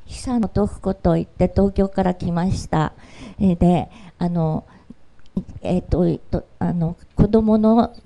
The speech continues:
教育、ね、ネパール、ブータン、バングラデシュ、インド、中国、アメリカ、ハワイなどと、あの、文部省や外務省の方たちと一緒に、幼-、幼児と青少年の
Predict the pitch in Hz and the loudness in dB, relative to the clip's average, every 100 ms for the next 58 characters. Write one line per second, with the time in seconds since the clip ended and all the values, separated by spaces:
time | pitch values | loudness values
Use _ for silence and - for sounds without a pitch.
0 | - - 208 202 202 - 247 269 - - | 0 4 4 2 -2 -2 0 0 -2 -10
1 | - - - - - 202 190 185 - 190 | -20 -20 -20 -20 -4 0 0 -2 -2 -2
2 | 185 196 196 180 180 185 180 165 175 180 | 2 4 4 2 4 2 2 -2 0 0
3 | 185 180 175 185 - 170 190 190 170 - | 2 -2 -2 -4 -4 -2 0 0 0 0
4 | 214 196 180 180 - 175 180 190 190 185 | 4 4 4 2 0 2 4 4 2 0
5 | 202 185 165 - - 254 - 190 190 165 | 4 6 4 0 -10 -20 -4 0 0 0
6 | 165 180 - 202 180 - - - - - | -2 -4 0 2 2 -2 -12 -18 -12 -4
7 | 175 160 156 - 185 202 185 196 - 180 | -2 0 -2 -4 2 2 4 2 4 2
8 | 160 185 208 208 196 - 185 185 185 180 | 2 2 2 0 -2 0 2 4 2 0
9 | - 160 170 190 226 - - 185 180 185 | 0 -2 2 4 4 2 -4 -2 0 0
10 | 175 185 - 226 196 180 196 185 208 247 | -2 -2 -6 -4 -4 -2 -2 2 6 6
11 | - - - - - - - 202 196 196 | 4 -10 -20 -20 -20 -2 8 10 8 4
12 | - - 202 220 202 170 180 180 220 226 | -6 -2 8 8 8 4 -4 -2 0 0
13 | - - - 196 202 196 - 190 180 175 | 0 -10 -2 2 2 0 0 0 0 0
14 | 170 185 214 254 - | -2 2 2 2 -2